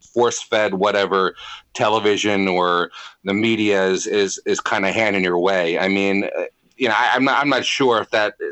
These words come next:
that that's the, the direction or, um, where they were going with that. But I mean, you know, I, I know that with a lot of their songs, they're kinda like, you know, think for yourself. Don't let anybody else do your, you know, that kinda thing for you.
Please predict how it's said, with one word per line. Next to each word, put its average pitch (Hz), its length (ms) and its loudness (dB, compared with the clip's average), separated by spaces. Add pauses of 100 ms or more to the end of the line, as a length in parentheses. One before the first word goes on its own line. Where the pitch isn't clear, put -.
(140)
that 110 240 -2
that's - 360 -4
the, 101 200 -6
the 104 80 -2
direction 104 580 0
or, 92 320 0 (360)
um, 95 400 0
where 107 280 0
they 101 160 0
were 95 160 0
going 107 340 0
with 98 180 -2
that. 98 240 0
But 104 120 0
I 113 60 2
mean, 117 160 0
you 123 60 2
know, 120 160 2
I, 139 260 0
I 139 60 2
know 143 160 2
that 123 280 0
with 117 140 -2
a 110 80 2
lot 107 200 2
of 98 100 2
their 95 100 2
songs, 95 440 -2
they're 104 120 0
kinda 107 260 -2
like, 95 280 -2
you 101 60 -4
know, 92 140 0 (220)
think 170 200 -2
for 147 100 -2
yourself. 107 480 -2
Don't 113 200 0
let 110 140 2
anybody 98 400 0
else 95 240 2
do 95 140 0
your, 90 320 0
you 107 100 -2
know, 95 160 2
that 92 160 -2
kinda 87 220 -4
thing 82 280 -14
for - 200 -20
you. 80 140 -6